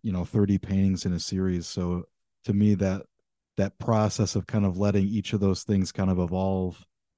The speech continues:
for whatever that experience is, is something that's interesting. And you also talked about that too, allowing, you know, the viewer to come in and, and really kind of experience this in a different way. And I know everybody says that, but, you know, like, again, it's interesting how,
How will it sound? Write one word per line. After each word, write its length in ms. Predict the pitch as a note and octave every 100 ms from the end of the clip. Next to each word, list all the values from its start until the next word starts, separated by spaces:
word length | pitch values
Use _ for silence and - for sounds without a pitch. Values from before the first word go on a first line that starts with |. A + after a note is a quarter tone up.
| _ _ _
for 80 | G#2
whatever 280 | G2+ G2 G2+
that 160 | F#2+
experience 640 | F2 - - C#3+ G2+ E2+ -
is, 340 | F2 F2 E2 -
is 200 | F#2+ E2
something 280 | G2 E2+ E2+
that's 220 | E2 -
interesting. 360 | D#2+ - -
And 80 | G2
you 80 | D3+
also 200 | F3+ C#3+
talked 260 | - B2 G#2+
about 220 | A2 -
that 180 | G#2 -
too, 300 | E3 G#2 F#2
allowing, 680 | F#2+ G2 G2+ G#2+ G2+ G2 F#2 - - _ _
you 80 | G#2
know, 100 | G2
the 120 | F#2
viewer 340 | F2 G#2+ A2
to 80 | G#2
come 300 | - A2 G#2
in 280 | G#2 G#2 G2+ -
and, 320 | A2 F#2 G2
and 180 | A2 F#2+
really 180 | G2+ G2
kind 180 | -
of 80 | F#2
experience 640 | F2 - A2 G2+ G2 F2 -
this 320 | F#2 - - _ _
in 120 | - F#2+
a 40 |
different 220 | F#2 -
way. 80 | F#2
And 80 | G#2+
I 60 |
know 160 | D#3+ D#3+
everybody 280 | B2+ A2+ G2+
says 300 | - G#2 G#2+
that, 180 | C3 B2
but, 140 | G#2+
you 80 | A#2
know, 140 | G#2
like, 280 | G2 G2 - _ _ _
again, 260 | - G#2+ A#2+
it's 160 | G2+ -
interesting 500 | B2+ - G#2+ A#2+ G#2
how, 540 | - G#2+ G#2+ G2+ F#2